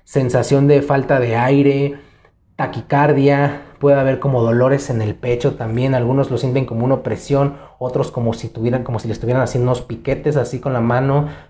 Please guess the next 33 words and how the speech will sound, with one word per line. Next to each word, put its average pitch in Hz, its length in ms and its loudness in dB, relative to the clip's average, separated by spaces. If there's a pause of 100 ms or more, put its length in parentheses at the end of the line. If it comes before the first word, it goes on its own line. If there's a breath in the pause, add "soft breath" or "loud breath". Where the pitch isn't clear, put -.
pero 117 140 -6
son, 127 280 -4
son 123 160 -4
fuertes, 147 380 0
son 143 160 0
molestos, 151 640 2 (340 loud breath)
tensión 143 420 2
muscular 135 1120 0
en, 120 340 -2
en 120 120 0
cualquier 143 420 2
parte 156 320 2
de, 113 320 2
del 104 200 -2
cuerpo, 123 360 -2
¿no? 120 140 -4
También 127 480 0
identificamos 117 680 -2
que - 40 -12
estamos 135 260 -2
como 107 260 -4
tensos, 139 500 0
este, 110 340 -8
físicamente 131 720 -2
y 127 60 -2
mentalmente, 139 920 2 (540 loud breath)
este, 135 1120 2 (340 loud breath)
la 131 220 0
taquicardia, 170 640 2
como 151 220 2
les 113 160 0
menciono 143 520 2
también, 151 600 2